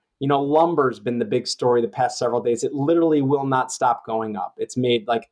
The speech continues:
new high after new high, and it is just on a tear. Commodities in general have just performed brilliantly.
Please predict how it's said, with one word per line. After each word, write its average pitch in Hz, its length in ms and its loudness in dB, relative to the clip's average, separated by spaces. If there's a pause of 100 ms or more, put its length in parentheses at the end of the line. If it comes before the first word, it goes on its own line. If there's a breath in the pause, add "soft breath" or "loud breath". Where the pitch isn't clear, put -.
(100)
new 151 300 2
high 139 260 2
after 127 220 -2
new 127 200 2
high, 117 480 2 (300)
and 123 160 0
it 156 220 -2
is 131 360 -2 (280)
just - 460 0 (320)
on 139 140 0
a 113 120 -2
tear. 101 540 -4 (260 loud breath)
Commodities 160 680 0
in 135 200 0
general 113 640 -2 (320)
have - 280 -2 (300)
just 147 420 0
performed 131 840 -2 (840)
brilliantly. 139 800 -2